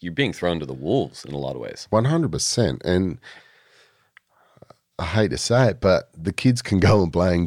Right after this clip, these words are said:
Speaker 2: Gabe, <laughs> Philippe, and those kids because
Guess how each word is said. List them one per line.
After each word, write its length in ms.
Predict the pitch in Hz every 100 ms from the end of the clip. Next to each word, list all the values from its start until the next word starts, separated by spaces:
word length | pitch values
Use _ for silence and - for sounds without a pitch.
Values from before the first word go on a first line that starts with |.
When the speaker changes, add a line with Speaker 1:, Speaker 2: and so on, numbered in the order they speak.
| -
Speaker 2:
Gabe, 540 | 92 82 87 87 92 - -
<laughs> 380 | 110 - - 127
Philippe, 680 | - 127 117 101 139 110 - - 135
and 220 | 135 117
those 320 | 117 123 139
kids 240 | - 135 117
because 320 | 117 127